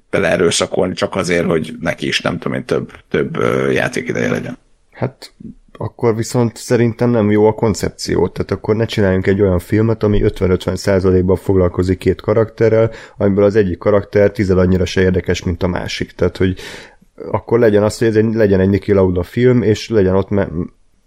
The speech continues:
Speaker 2: mint egy fontos mellékszereplő James Hunt. Tehát, hogy, de most zárójelbe téve, ezek olyan hibák, amiket csak V L F kibeszélőnél hozok elő. Tehát természetesen kiváló filmről beszélek, csak ez az egy olyan eleme, amit meg tudok ragadni,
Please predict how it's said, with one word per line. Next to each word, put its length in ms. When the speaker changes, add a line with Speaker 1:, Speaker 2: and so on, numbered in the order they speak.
Speaker 2:
mint 220
egy 80
fontos 360
mellékszereplő 760
James 320
Hunt. 380
Tehát, 240
hogy, 220
de 400
most 220
zárójelbe 360
téve, 280
ezek 260
olyan 300
hibák, 400
amiket 300
csak 160
V 60
L 280
F 260
kibeszélőnél 640
hozok 300
elő. 240
Tehát 180
természetesen 760
kiváló 380
filmről 300
beszélek, 380
csak 220
ez 140
az 80
egy 200
olyan 340
eleme, 360
amit 240
meg 140
tudok 280
ragadni, 460